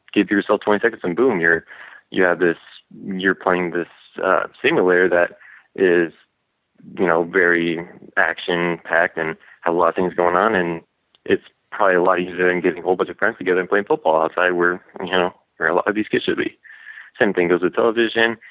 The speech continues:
and the more these people my age are, uh, exposed to things like this, then, you know, the reading goes down, then actually the actual will to learn,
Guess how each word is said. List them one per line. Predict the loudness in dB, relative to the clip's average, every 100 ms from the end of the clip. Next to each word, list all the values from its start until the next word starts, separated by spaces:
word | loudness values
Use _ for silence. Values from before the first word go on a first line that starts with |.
| -18 -4
and | 0 2 2 0 -2 -10 _ _
the | -2 2
more | 2 2 2 2 0 -10 -20 -20 _ _ -10
these | -6 -4 -4 -6 -12 -20 -20 -20 _
people | -2 0 2
my | 2 2 0
age | 0 -2
are, | 0 2 2 -2 -10 -18 _ _ _ _ -6
uh, | 0 0 -2 _ -20 -4
exposed | -2 -2 0 0 0
to | -2
things | -4
like | -4 -4
this, | -2 -4 -6 -20 -20 -20 _
then, | -2 0 2 0 0
you | 0
know, | 0
the | 0
reading | 0 2 2
goes | 2 0
down, | 2 0 0 -2
then | -2 -2 -2 -2
actually | -2 0 0 0 -4 -12 -20
the | -12 -8 -8 -8
actual | -6 -2 0 0
will | 0 2 2 2
to | 0
learn, | 2 2 0 -6